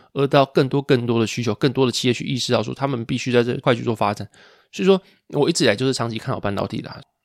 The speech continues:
那目前情势下，就是我们都已经知道半导体它的需求未来是非常庞大，然后各国去发展它半导体，因为半导体不一定会只用到高速运算跟深度学习嘛，你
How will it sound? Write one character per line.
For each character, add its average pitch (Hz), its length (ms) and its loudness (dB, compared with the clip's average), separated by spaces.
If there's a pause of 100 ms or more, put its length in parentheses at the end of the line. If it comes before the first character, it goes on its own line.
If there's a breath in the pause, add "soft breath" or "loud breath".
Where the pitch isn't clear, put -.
(140)
那 156 80 -2
目 202 200 0
前 151 120 2
情 131 200 -2
势 143 40 -4
下， 143 200 2
就 139 120 -4
是 147 100 0
我 117 120 -4
们 113 160 -4
都 160 140 2
已 - 20 0
经 117 100 -4
知 135 120 2
道 131 40 6
半 120 180 2
导 101 120 0
体 110 80 0
它 117 180 -4
的 117 60 0
需 123 160 -4
求 120 140 0
未 117 160 0
来 107 40 4
是 107 60 2
非 117 180 0
常 110 140 2
庞 110 220 -8
大， - 320 -4
然 120 120 -2
后 131 220 -2
各 160 140 4
国 120 200 0
去 131 280 0
发 139 160 4
展 113 80 0
它 117 80 2
半 123 160 2
导 104 100 4
体， 123 120 -8
因 127 80 -4
为 139 60 0
半 160 160 2
导 147 120 2
体 117 80 0
不 147 180 2
一 120 60 2
定 123 120 0
会 127 140 4
只 104 160 -6
用 110 160 -2
到 113 220 2
高 113 180 2
速 123 120 -2
运 110 120 -2
算 110 180 -4
跟 110 380 -4
深 123 160 -2
度 120 80 -2
学 104 160 -2
习 - 140 -6
嘛， - 120 -4
你 131 220 -2